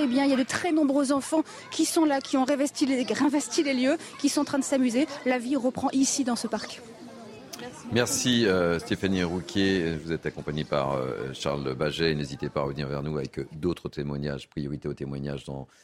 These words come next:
Speaker 2: cette édition, euh, spéciale. Noémie Schulz, je me tourne vers vous.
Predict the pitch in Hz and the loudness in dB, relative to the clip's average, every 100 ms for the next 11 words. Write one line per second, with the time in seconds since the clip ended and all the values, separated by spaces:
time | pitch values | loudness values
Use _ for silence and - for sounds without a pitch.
0 | _ - - - 78 78 - 87 76 57 | _ -10 -6 -6 -6 -6 -2 -2 -2 -2
1 | 78 73 - 80 - 80 73 69 60 73 | -2 -2 -4 -2 0 2 2 0 -2 0
2 | 92 101 85 - 80 78 78 85 98 85 | 0 0 0 -2 -4 -2 -4 -2 0 0
3 | 90 82 98 117 | 0 0 0 -2